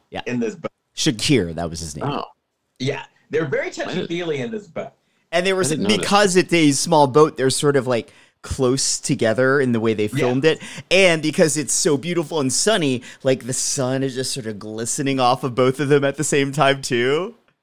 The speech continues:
Speaker 2: Yeah, it totally reminded me of the beginning of a porn.
Speaker 1: <laughs> And they're t-, and they're talking about a secret. They keep talking about their
Speaker 2: Yeah.
Speaker 1: secret. And I was like, "Are, is, are, wait, are, are they a couple?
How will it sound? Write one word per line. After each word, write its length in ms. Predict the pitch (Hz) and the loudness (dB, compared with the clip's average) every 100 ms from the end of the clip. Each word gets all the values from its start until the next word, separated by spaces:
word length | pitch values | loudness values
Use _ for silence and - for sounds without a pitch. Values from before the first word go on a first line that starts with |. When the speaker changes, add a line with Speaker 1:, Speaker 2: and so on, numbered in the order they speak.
| _ - | _ -6
Speaker 2:
Yeah, 220 | 143 - - _ _ _ _ | -6 -6 -10 _ _ _ _
it 180 | 147 - | -6 -6
totally 380 | 143 151 147 | -4 -2 0
reminded 240 | 127 117 113 | -2 -2 -2
me 60 | 110 | -4
of 80 | |
the 60 | 98 | -6
beginning 320 | 90 104 95 | -8 -6 -6
of 80 | 90 | -12
a 40 | |
porn. 380 | 87 92 76 - _ | -12 -10 -10 -14 _
Speaker 1:
<laughs> 880 | 151 - 784 165 160 - - 160 - - _ _ - 226 | -8 -8 -4 0 0 -2 0 0 0 -8 _ _ -18 -4
And 260 | 226 277 294 | 0 2 2
they're 120 | 277 | 0
t-, 220 | - 262 254 | -4 -8 2
and 240 | 214 240 | 4 6
they're 100 | 262 | 4
talking 400 | 233 233 220 247 | 4 2 2 2
about 280 | 214 208 202 | 4 4 4
a 80 | - | 2
secret. 640 | 175 - 240 262 - 117 113 | 2 0 0 0 0 -2 0
They 80 | |
keep 160 | 143 202 | -2 -2
talking 240 | 202 202 | 2 2
about 240 | 202 185 180 | 4 2 4
their 80 | 175 | 0
Speaker 2:
Yeah. 60 | |
Speaker 1:
secret. 640 | - - 285 277 151 120 - - - | 0 0 -2 2 4 4 2 -10 0
And 160 | - 196 | 4 4
I 40 | |
was 160 | 247 233 | 4 4
like, 240 | 233 - _ _ | 0 0 _ _
"Are, 160 | 165 - | 4 4
is, 160 | 151 139 | 0 4
are, 180 | 147 151 | 4 4
wait, 260 | 147 170 | 4 6
are, 220 | 113 127 - | 6 4 6
are 100 | 127 | 4
they 260 | 110 131 185 | 6 4 4
a 60 | |
couple? 760 | 233 - 180 - - 403 440 466 | -2 -6 -6 -6 -2 0 0 -2